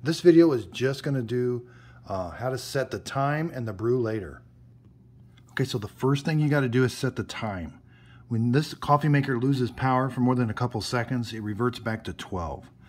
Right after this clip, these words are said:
So to set the time, you just gotta hit this hour button and this minute button.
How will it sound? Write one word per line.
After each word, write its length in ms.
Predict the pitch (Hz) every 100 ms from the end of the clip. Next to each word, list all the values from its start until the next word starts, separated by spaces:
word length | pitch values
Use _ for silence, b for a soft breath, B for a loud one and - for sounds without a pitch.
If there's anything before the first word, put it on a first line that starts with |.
| B B B B B
So 180 | - 139
to 60 | 120
set 240 | - 156
the 80 | 147
time, 400 | 143 160 143 123
you 80 | 123
just 140 | 127
gotta 120 | 147
hit 140 | 135 135
this 160 | 107 -
hour 280 | 117 131 143
button 360 | 131 147 156 160
and 160 | 127
this 160 | 110 98
minute 420 | 101 107 113 78
button. 360 | 78 - -